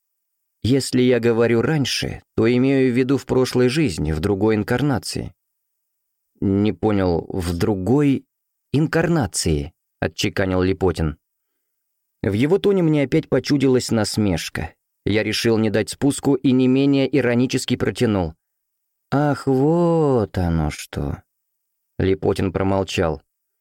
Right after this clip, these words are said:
Но я непременно хотел дознаться, почему он подослал ко мне княжну, и попробовал еще раз. «Впрочем, я обязан вам тем, что таким образом познакомился с дамой... э». Он кивнул.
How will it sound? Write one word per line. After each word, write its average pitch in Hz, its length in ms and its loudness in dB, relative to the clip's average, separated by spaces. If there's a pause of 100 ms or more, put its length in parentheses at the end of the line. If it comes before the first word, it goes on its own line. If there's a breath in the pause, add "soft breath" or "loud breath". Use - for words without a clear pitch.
(640)
Но 123 140 2
я 165 120 2
непременно 156 480 2
хотел 143 340 0
дознаться, 123 560 0
почему 113 360 0
он 127 100 2
подослал 120 540 0
ко 120 100 -2
мне 117 180 2
княжну, 117 520 0
и 85 100 0
попробовал 101 500 0
еще 107 360 -2
раз. - 260 -6 (800)
«Впрочем, 151 800 -2 (340)
я 175 240 2
обязан 117 400 0
вам 104 200 0
тем, 131 260 0
что - 160 -6
таким 110 300 -2
образом 131 420 0
познакомился 101 720 0
с 90 60 -2
дамой... 117 400 0 (360)
э». 104 640 2 (560)
Он 127 160 0
кивнул. 87 440 -2